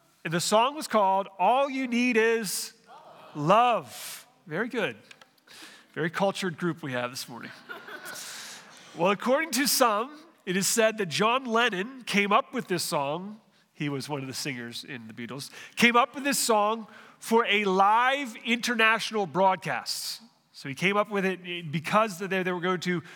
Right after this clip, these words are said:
go br-, uh, live to a, an international audience. And supposedly, he developed the song around a, a word that would be known in every language. And that is the word love.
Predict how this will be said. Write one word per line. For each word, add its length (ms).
go 220
br-, 240
uh, 180
live 420
to 160
a, 200
an 220
international 800
audience. 460
And 100
supposedly, 800
he 160
developed 460
the 60
song 420
around 520
a, 280
a 140
word 720
that 260
would 140
be 160
known 360
in 80
every 240
language. 760
And 80
that 160
is 120
the 80
word 300
love. 540